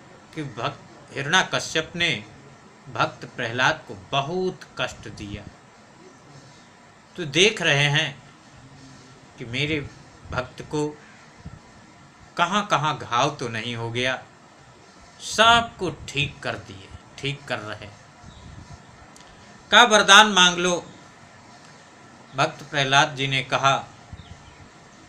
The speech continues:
कि आप वरदान की बात करते हैं,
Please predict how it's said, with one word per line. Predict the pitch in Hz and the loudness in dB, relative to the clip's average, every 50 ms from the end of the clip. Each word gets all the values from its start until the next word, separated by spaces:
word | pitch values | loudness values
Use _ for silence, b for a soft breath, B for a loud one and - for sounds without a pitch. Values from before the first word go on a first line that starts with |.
| - - - - - - - - - - 73 73 - - - - - - - - - - - - - - - - - - - - - | -20 -20 -20 -20 -20 -20 -20 -20 -20 -18 -18 -16 -16 -16 -20 -20 -20 -20 -20 -20 -20 -20 -20 -20 -20 -20 -20 -20 -20 -20 -20 -20 -20
कि | - - - - | -20 -16 -8 0
आप | 131 135 143 151 - - - - - - 139 | 2 2 2 2 0 -8 -18 -18 -18 -16 -6
वरदान | 127 127 120 117 117 123 123 135 147 147 143 | -4 -4 -2 -2 2 2 2 2 2 -2 -6
की | - 123 | -8 -10
बात | 107 113 117 123 131 - - - | -4 0 0 0 0 0 -6 -10
करते | 113 107 - - - 131 127 | -10 -10 -10 -8 -4 -4 -4
हैं, | 123 135 135 135 - | -4 -4 -6 -8 -12